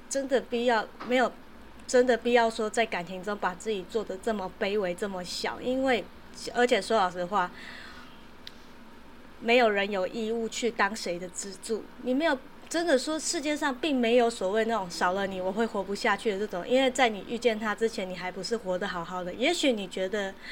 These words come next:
在认识他之前你活得不快乐，但至少你活着。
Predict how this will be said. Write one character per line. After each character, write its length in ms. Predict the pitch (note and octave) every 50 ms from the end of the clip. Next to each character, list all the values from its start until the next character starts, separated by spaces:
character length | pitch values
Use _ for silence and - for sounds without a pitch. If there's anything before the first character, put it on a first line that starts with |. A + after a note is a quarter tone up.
| - - - -
在 140 | - - D4
认 180 | C#4+ C#4+ C#4 C4
识 140 | C4 C#4+ C4
他 180 | A3 A#3 B3
之 160 | A#3+ A#3+ B3
前 220 | B3 - A3 G3 G3
你 120 | G#3 F#3+
活 200 | E3+ F#3 G3 F#3+
得 140 | F#3 G#3 G3
不 100 | - G#3
快 260 | G3+ - - A3 G3+
乐， 160 | G3+ G#3 F#3+
但 200 | F#3 - G#3 G3+
至 160 | G3+ - A3+ G3
少 220 | - F#3 F3 F3+
你 120 | F3+ F3 E3+ -
活 180 | - F3+ F3 F3+
着。 180 | - - -